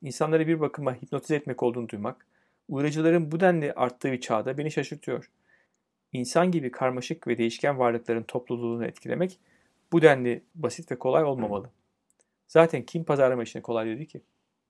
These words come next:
Evet, bu yazıyı, e, yaklaşık iki yıl önce, e, kaleme almışım. E, devamında da, e, birkaç yazım daha oldu. Onları da ilerleyen bölümlerde,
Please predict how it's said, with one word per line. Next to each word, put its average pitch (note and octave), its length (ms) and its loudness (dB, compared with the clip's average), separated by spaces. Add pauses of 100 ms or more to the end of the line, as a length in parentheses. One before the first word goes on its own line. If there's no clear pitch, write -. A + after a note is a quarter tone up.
(2000)
Evet, G3 400 0 (240)
bu D3+ 80 -2
yazıyı, D#3+ 460 2 (340)
e, C#3 60 -2
yaklaşık C3 380 -4
iki C3 200 -8
yıl C3 60 2
önce, B2+ 480 -2
e, A2+ 340 -10
kaleme A2+ 260 -2
almışım. A2+ 440 -8 (640)
E, B2+ 60 -6
devamında B2 720 2
da, A#2+ 200 2 (220)
e, A2+ 300 -8
birkaç B2+ 420 -2
yazım B2+ 280 -4
daha A#2+ 180 2
oldu. A2 320 -4
Onları A#2 240 -4
da A2 60 -4
ilerleyen A2+ 460 -6
bölümlerde, A2 540 -8